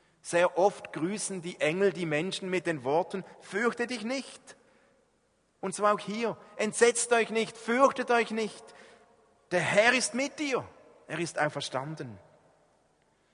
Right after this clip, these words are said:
Also die Frauen selbst durchliefen an Ostern dieses Wechselbad der Gefühle. Sie mussten vielleicht zuerst sich selbst mit diesem Tod auseinandersetzen,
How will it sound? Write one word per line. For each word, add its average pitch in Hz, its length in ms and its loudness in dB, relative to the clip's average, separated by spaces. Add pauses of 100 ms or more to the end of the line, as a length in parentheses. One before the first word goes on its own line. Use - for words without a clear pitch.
(340)
Also 135 240 0
die 143 140 -10
Frauen 151 420 0
selbst 156 460 -4
durchliefen 139 540 -6
an 127 120 -6
Ostern 131 540 -6 (360)
dieses 123 280 -6
Wechselbad 117 760 -6
der 107 100 -6
Gefühle. 107 480 -12 (1400)
Sie - 160 -12
mussten 165 320 -8
vielleicht 139 440 -4
zuerst 131 520 -6
sich - 220 -14
selbst 120 380 -6
mit 117 160 -12
diesem 107 240 -14
Tod 127 300 -6
auseinandersetzen, 117 1000 -10